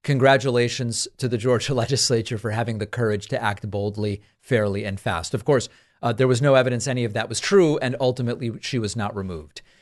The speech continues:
This has now completely collapsed, and we are now waiting only for the I's to be crossed and the T's dotted, as Sean Hannity once said. But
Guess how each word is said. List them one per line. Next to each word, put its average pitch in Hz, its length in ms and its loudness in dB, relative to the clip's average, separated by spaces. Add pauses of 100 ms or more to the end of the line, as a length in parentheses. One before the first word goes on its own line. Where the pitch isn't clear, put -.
(340)
This 160 380 4
has 156 260 -2
now 139 180 0
completely 120 520 -4
collapsed, - 580 -8
and 127 160 -2
we 127 160 2
are 120 80 4
now 139 200 2
waiting 131 340 4
only 127 240 0
for 117 440 2 (260)
the 127 280 -4
I's 151 520 2 (100)
to 156 100 -4
be 123 140 -2
crossed 135 680 0
and 123 220 -2
the 120 80 -4
T's 147 540 0
dotted, 123 680 2
as 139 160 -2
Sean 143 300 -4
Hannity 143 340 -2
once 143 260 0
said. 156 360 0 (360)
But 120 380 2